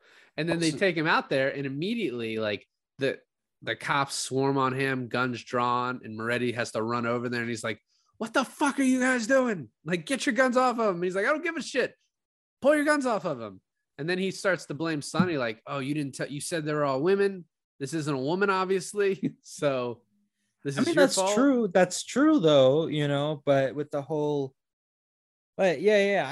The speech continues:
Speaker 2: I, I see what you mean by, like, the whole social climate of how people look upon police. Like, they could have totally shot that security guard. He also wasn't wearing his, like, security guard jacket or anything like that, so.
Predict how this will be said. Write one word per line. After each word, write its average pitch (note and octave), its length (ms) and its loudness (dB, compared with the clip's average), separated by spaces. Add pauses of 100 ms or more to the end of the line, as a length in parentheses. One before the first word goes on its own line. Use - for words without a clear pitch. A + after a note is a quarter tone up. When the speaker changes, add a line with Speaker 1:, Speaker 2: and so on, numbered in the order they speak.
(160)
Speaker 2:
I, G3 60 -4
I A#3+ 40 -2
see C4 160 -6
what C4 140 -2
you F#3+ 100 -2
mean F3 240 -4
by, C#3 180 -2
like, C3 260 -4
the C3+ 100 -8
whole C3+ 680 -4 (600)
social D#3+ 580 0
climate D3 420 -2
of A#2+ 200 0 (120)
how B2+ 480 0
people C3 340 -4
look B2 200 -2
upon A#2+ 320 -6
police. A2 640 -10
Like, F2+ 320 -10 (2000)
they E3 100 0
could G3 160 4
have C#3 100 4
totally C#3 300 2
shot A#2+ 280 -4
that G#2+ 120 -10
security A2+ 400 -8
guard. G#2+ 280 -2 (160)
He F3 100 6
also G#3+ 240 4
wasn't E3 300 0
wearing C#3+ 260 -2
his, C3 160 -6
like, A2 140 -10
security C#3+ 460 -4
guard B2 280 -2
jacket B2+ 420 -4
or G#2+ 80 -2
anything A2 320 -10
like F#2+ 160 -12
that, - 220 -6 (120)
so. - 340 -16